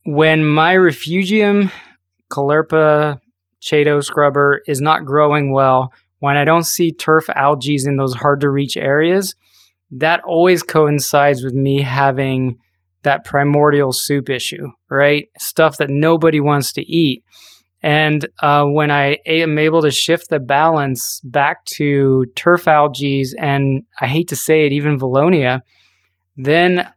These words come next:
I know that I'm not really having much battles with cyano, dino, diatoms anymore. Um, and the problem with Valonia is, I mean, there is stuff that eats it, right? Uh, certain cell types, uh, cell fintangs, uh, mithrax,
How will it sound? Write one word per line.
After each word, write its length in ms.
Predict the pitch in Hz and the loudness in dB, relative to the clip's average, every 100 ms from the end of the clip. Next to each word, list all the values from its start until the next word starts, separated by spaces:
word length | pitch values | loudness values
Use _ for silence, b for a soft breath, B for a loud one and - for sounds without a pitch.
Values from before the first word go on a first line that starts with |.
| _ | _
I 360 | 151 143 151 151 | -6 -4 -2 -2
know 460 | 147 151 165 175 | -2 0 2 2
that 160 | 175 160 | 2 2
I'm 200 | 151 147 | 0 0
not 240 | 151 165 | 2 2
really 200 | 160 156 | 2 0
having 300 | 147 147 143 | 2 0 0
much 380 | 143 143 - - - _ _ - | 0 0 -2 -8 -10 _ _ -16
battles 560 | 135 139 139 151 143 | -4 0 2 2 0
with 120 | 135 131 | -4 -6
cyano, 800 | - 135 135 143 151 143 143 135 | -2 -2 0 0 0 2 2 2
dino, 460 | 139 143 143 139 | 0 0 0 0
diatoms 560 | 135 147 180 160 139 127 | 2 0 0 0 -2 -2
anymore. 520 | 135 131 131 127 131 - B B B B _ | -2 -2 0 0 -2 -6 B B B B _
Um, 480 | 147 143 139 135 117 _ _ _ _ _ _ _ _ | 0 2 2 0 -4 _ _ _ _ _ _ _ _
and 240 | - 165 165 - | -2 0 0 -2
the 120 | 160 | -4
problem 380 | 147 220 247 226 | 0 2 4 2
with 140 | 180 | 2
Valonia 440 | 147 151 160 170 151 | 2 2 4 2 0
is, 80 | |
I 60 | - | 0
mean, 120 | 160 | 2
there 120 | 170 | 4
is 100 | 185 | 2
stuff 220 | 185 165 - | 2 0 0
that 160 | 143 | -2
eats 280 | 143 131 - | -4 -6 -6
it, 100 | 143 | -6
right? 380 | 139 135 139 139 | -2 0 2 0
Uh, 560 | 151 139 135 135 131 127 - | 0 0 2 0 0 -2 -8
certain 500 | - - - 156 147 | -16 -8 -2 0 0
cell 320 | - 156 165 | 2 2 2
types, 540 | - 151 139 - - - _ | 0 -2 -2 -6 -14 -18 _
uh, 160 | 90 - 330 | -10 -10 -12
cell 340 | - 160 156 | -4 0 0
fintangs, 720 | 147 151 147 143 139 139 127 - | 0 -2 0 0 0 -2 -6 -6
uh, 220 | - 123 | -2 -2
mithrax, 840 | 135 151 - 147 139 139 - - | 0 -2 0 2 2 0 -4 -8